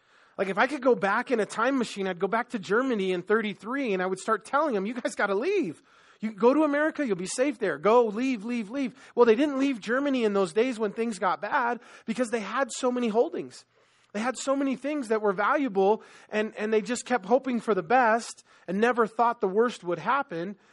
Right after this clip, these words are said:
but they wouldn't leave because they were rich. Well, the Jews in Jerusalem, they were poor, and when Titus was coming, they didn't have any problem leaving, and so they, they, they did that. So Paul is, again, receiving this offering, and that brings us to chapter nine.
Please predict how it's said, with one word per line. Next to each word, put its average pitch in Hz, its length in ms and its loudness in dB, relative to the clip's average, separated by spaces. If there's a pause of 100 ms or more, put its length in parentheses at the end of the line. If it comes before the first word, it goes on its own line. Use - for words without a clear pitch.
(120)
but 190 100 0
they 214 120 6
wouldn't 254 360 0
leave 285 320 0
because 208 280 -4
they 226 100 4
were 208 160 6
rich. - 460 -4 (800)
Well, 226 100 8
the 202 100 6
Jews 269 360 -2
in 247 120 0
Jerusalem, 202 800 0 (320)
they 254 100 4
were 214 100 6
poor, 240 560 6 (540)
and 202 100 0
when 202 120 4
Titus 240 400 0
was 185 160 -4
coming, 196 500 -2
they 185 140 0
didn't 240 160 -2
have 214 140 0
any 202 120 -2
problem 185 520 -4
leaving, 147 380 -6
and 196 120 -8
so 190 200 0
they, 196 260 2
they, 180 360 -2 (320)
they 180 160 2
did 196 300 2
that. 156 260 -4
So 190 120 -2
Paul 233 340 2
is, 208 120 -2
again, 180 340 -2
receiving 202 420 -4
this 226 180 0
offering, 180 320 -2
and 185 60 0
that 196 100 -2
brings 233 220 -2
us 247 140 -6
to 214 100 -14
chapter 214 420 -2
nine. 156 380 -4